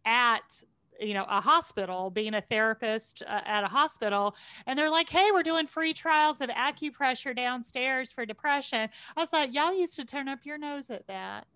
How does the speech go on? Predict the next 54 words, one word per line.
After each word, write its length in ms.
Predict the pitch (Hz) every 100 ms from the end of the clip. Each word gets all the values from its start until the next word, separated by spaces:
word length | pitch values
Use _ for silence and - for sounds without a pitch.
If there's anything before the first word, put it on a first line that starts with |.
| _ 220
Like, 180 | 220
what 140 | 233 247
are 40 |
you 120 | 247
doing?" 460 | 247 247 220 208 220
Like, 260 | 226 202 196
but 180 | 226 233
now 200 | 247 240
we're 100 | 233
doing 420 | 233 214 202 202
clinical 400 | - 254 233 202
trials 520 | - 330 294 190 185
because 380 | - 214 220 202
you 60 | 220
have 180 | 220 190
effectiveness. 720 | - 262 - 165 180 - - - - - -
And 400 | 226 214 208 214
I 80 | 202
remember 460 | 214 208 208 220
the 80 | 196
first 340 | - 214 220
time, 240 | 240 220 214
like, 240 | 196 196
our 220 | 190 190
psychiatrist 1200 | 190 214 190 - 208 214 220 - 220 214 220 - - - -
was 160 | 262 311
like, 180 | 311
"Yeah, 140 | 381 392
we 120 | 311
have 120 | 294
a 60 | 262
suicidal 580 | - 277 277 262 247 208
teenager. 540 | - 294 214 196 196
We're 140 | 214
gonna 180 | 226 226
do 180 | 214 214
acupressure 800 | 208 214 - 233 - 214 - 190
beads 260 | 214 208
on 100 | 208 190
her 120 | 185
ear. 440 | 247 262 214 208
And 200 | 202 196
anytime 480 | 208 214 208 226 208
suicidal 640 | - 202 196 208 196 202
ideation 640 | 196 190 185 196 214 233 196
pops 300 | 196 180 180
in 40 |
her 100 | 175
mind, 300 | 208 240 233
she's 160 | - -
gonna 220 | 185 185
do 160 | 190
the 80 | 180
pressure." 560 | - 233 240 285 240